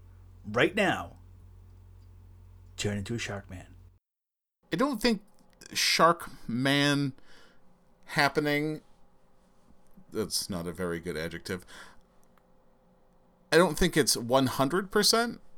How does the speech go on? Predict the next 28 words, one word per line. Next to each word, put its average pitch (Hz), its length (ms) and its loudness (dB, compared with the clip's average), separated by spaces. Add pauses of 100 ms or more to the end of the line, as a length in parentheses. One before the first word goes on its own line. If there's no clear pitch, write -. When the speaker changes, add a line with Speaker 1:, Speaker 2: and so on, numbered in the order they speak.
(120)
Speaker 2:
I'm 208 160 -10
pretty 202 280 -4
sure 127 280 0
that 113 240 4
would 104 160 -4
force - 600 -4 (120)
the 107 60 -2
manufacturer 95 760 0
to 90 140 -8
discontinue 92 800 -2
the 78 100 -12
drink. 76 440 -10 (840)
But 120 100 4
it's 101 120 0
possible 104 640 4
that 92 180 -2
a 82 120 -6 (340)
low 120 240 4
percent 107 680 -2 (460)
have 110 200 0
a 107 40 0
side 120 280 4
effect 110 280 -2
of 101 160 -6
becoming 131 440 0
a 80 60 -6
Shark - 320 -4
Man. 76 260 -10